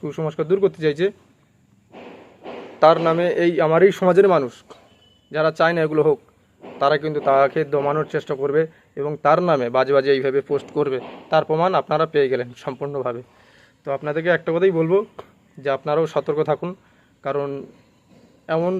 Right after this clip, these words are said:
পোস্ট যখনই দেখবেন, যে আইডি থেকে দেখবেন, একটু আইডিটা ভালো করে চেক করে এবং রিপোর্ট মারা শুরু করবেন, কারণ এতে সুরজিৎ দা নয়, সুরজিৎ দার পরিবারও বিপদে পড়তে পারে। হ্যাঁ, তার জন্যই বলছি সতর্ক থেকো।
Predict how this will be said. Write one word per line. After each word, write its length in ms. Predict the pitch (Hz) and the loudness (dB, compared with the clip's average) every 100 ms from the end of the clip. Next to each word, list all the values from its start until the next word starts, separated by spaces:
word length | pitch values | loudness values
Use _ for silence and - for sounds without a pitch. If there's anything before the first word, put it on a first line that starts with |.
| 170 | 0
পোস্ট 260 | 180 - - - - - | 0 -2 -10 -20 -20 -8
যখনই 260 | 143 165 175 | -6 -4 -2
দেখবেন, 240 | 147 147 175 - - - 143 | -2 -2 -6 -10 -14 -16 0
যে 60 | 156 | 2
আইডি 160 | 151 160 | 2 0
থেকে 120 | 175 170 | -2 0
দেখবেন, 240 | 147 147 170 | 0 0 -4
একটু 120 | 139 160 | -4 0
আইডিটা 200 | 139 143 139 | 2 2 0
ভালো 100 | 135 139 | 0 -2
করে 100 | 147 175 | -2 -2
চেক 120 | 175 - | -2 -2
করে 120 | 156 151 | -2 -2
এবং 120 | 180 147 | -2 -4
রিপোর্ট 240 | 160 214 214 170 | 2 2 2 0
মারা 160 | 151 143 | 2 2
শুরু 120 | 139 131 | 0 -4
করবেন, 240 | 123 127 120 - _ _ _ _ _ _ _ _ _ - | -4 -6 -14 -20 _ _ _ _ _ _ _ _ _ -6
কারণ 200 | 143 147 147 | -4 -2 -2
এতে 160 | 156 156 - - _ _ _ _ _ _ _ _ _ - | 0 0 -2 -12 _ _ _ _ _ _ _ _ _ -6
সুরজিৎ 320 | 170 180 170 | -2 0 2
দা 60 | 156 151 | 2 2
নয়, 140 | 170 165 | -2 -4
সুরজিৎ 240 | 147 151 | -8 -4
দার 100 | 151 - | -4 0
পরিবারও 320 | 151 147 156 160 | -2 2 0 0
বিপদে 240 | 139 147 143 | 0 0 0
পড়তে 200 | 139 - 127 | -2 -2 -2
পারে। 160 | 117 110 - - - _ _ _ _ _ _ _ _ _ _ _ _ _ _ - | -2 -6 -16 -20 -20 _ _ _ _ _ _ _ _ _ _ _ _ _ _ -14
হ্যাঁ, 160 | 127 123 - | -12 -12 -4
তার 120 | 143 139 | -2 -2
জন্যই 200 | 170 160 | -4 -2
বলছি 140 | 151 180 - | -2 -2 -4
সতর্ক 240 | 139 139 135 | -4 -2 -4
থেকো। 180 | 120 - | -6 -10